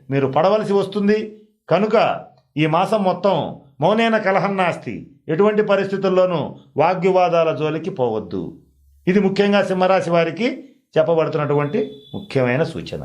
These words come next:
డాక్టర్స్, ఇంజనీర్స్, లాయర్స్, చార్టర్డ్ అకౌంటెంట్స్ వంటి స్వతంత్ర వృత్తులు చేసేటువంటి వారికి చాలా బాగుంది. ఆర్థికాభివృద్ధి చాలా బాగుంది. మంచి మంచి స్థలాలని, పొలాలని కొనుగోలు చేస్తారు.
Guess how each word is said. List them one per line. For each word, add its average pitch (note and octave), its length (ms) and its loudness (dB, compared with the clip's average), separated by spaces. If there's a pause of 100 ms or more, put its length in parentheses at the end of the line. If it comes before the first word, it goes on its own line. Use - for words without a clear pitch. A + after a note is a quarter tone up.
డాక్టర్స్, G#3 460 2
ఇంజనీర్స్, G#3+ 520 4
లాయర్స్, G#3 640 2
చార్టర్డ్ G3 240 0
అకౌంటెంట్స్ G3 500 -2
వంటి E3 480 0
స్వతంత్ర A#3 460 0
వృత్తులు G#3 320 0
చేసేటువంటి F#3+ 580 0
వారికి E3+ 640 0 (240)
చాలా G3 220 4
బాగుంది. G#3+ 640 0 (220)
ఆర్థికాభివృద్ధి G3 680 0
చాలా F#3 280 2
బాగుంది. G#3+ 680 0 (800)
మంచి G#3 260 0
మంచి G3+ 640 0 (720)
స్థలాలని, G#3+ 880 0 (100)
పొలాలని G#3 680 2 (140)
కొనుగోలు G#3 380 2
చేస్తారు. G#3+ 760 2